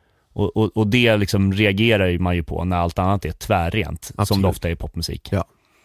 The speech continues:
Speaker 1: Och det reagerar man inte positivt på. Men det kan man ju däremot göra i diskanten, det här, liksom,
Speaker 2: Mm.
Speaker 1: att det, den lilla skevheten som du pratar om
Speaker 2: Mm.
Speaker 1: tidigare som blir när det
Speaker 2: Ja,
Speaker 1: sitter
Speaker 2: visst.
Speaker 1: trettio personer och spelar, den är ju fördelaktig högt upp.
Speaker 2: Ja.
Speaker 1: Men där man inte riktigt kan identifiera vad det är, så är den jobbig, liksom.
Speaker 2: Ja,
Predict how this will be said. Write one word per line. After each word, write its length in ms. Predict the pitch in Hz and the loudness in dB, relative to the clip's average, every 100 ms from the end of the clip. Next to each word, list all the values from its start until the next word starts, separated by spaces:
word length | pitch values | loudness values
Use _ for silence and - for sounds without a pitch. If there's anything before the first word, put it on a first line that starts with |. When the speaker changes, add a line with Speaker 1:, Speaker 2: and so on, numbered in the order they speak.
| _ _ _ | _ _ _
Speaker 1:
Och 100 | 113 | 0
det 140 | 110 | 2
reagerar 280 | 107 107 101 | 4 4 2
man 140 | 98 98 | 2 0
inte 180 | 87 | -2
positivt 500 | - 113 - 92 90 | -2 -2 -2 -4 -4
på. 140 | - 85 | -6 -6
Men 160 | 104 | 0
det 80 | 120 | 2
kan 120 | 131 | 4
man 80 | 127 | 4
ju 60 | 117 | 4
däremot 300 | 107 104 98 | 4 2 2
göra 180 | 101 98 | 2 2
i 60 | |
diskanten, 640 | 95 98 143 123 - 82 87 | 0 0 2 2 -2 -2 0
det 80 | |
här, 260 | 85 85 78 - | 0 0 -4 -4
liksom, 180 | 101 98 | 0 2
Speaker 2:
Mm. 120 | 107 | 2
Speaker 1:
att 160 | - 92 | -2 -4
det, 100 | 107 | -4
den 220 | 104 107 | 0 2
lilla 160 | 104 107 | 4 2
skevheten 500 | - 123 104 120 110 | 2 2 2 2 0
som 120 | 98 | 0
du 60 | 92 | 0
pratar 220 | 95 87 | 0 0
om 40 | 92 | 2
Speaker 2:
Mm. 120 | 107 | 4
Speaker 1:
tidigare 160 | 104 | 4
som 160 | 98 92 | 2 0
blir 360 | 113 123 82 82 | 2 2 0 -2
när 60 | |
det 60 | 95 | 0
Speaker 2:
Ja, 40 | |
Speaker 1:
sitter 60 | 104 95 | 2 2
Speaker 2:
visst. 40 | 92 | 0
Speaker 1:
trettio 200 | 95 - | -4 -4
personer 180 | 92 92 | -4 -4
och 60 | 87 | -2
spelar, 360 | 107 98 98 - - _ | 0 2 0 -4 -20 _
den 200 | - 113 | 0 2
är 100 | 120 | 4
ju 160 | 113 107 | 4 2
fördelaktig 720 | - 127 104 98 113 123 - | 2 2 4 4 2 0 -2
högt 400 | 92 127 - - | -2 -2 -2 -4
upp. 200 | 95 - - | -4 -4 -10
Speaker 2:
Ja. 220 | - 113 - _ _ _ | -2 -2 -2 _ _ _
Speaker 1:
Men 300 | 104 107 101 | 0 2 4
där 100 | 104 | 2
man 100 | 110 | 2
inte 180 | 104 117 | 2 0
riktigt 260 | 104 101 | -2 -4
kan 140 | - 107 | -2 0
identifiera 580 | 104 101 - 123 107 | 2 0 0 2 2
vad 220 | 92 98 98 | 2 2 2
det 40 | |
är, 440 | 123 98 98 113 - | 2 2 2 0 -6
så 160 | - 95 | -4 -2
är 80 | |
den 140 | 87 90 | 0 0
jobbig, 320 | 92 82 92 | 0 0 -2
liksom. 240 | 76 - | -4 -2
Speaker 2:
Ja, 100 | 101 | 0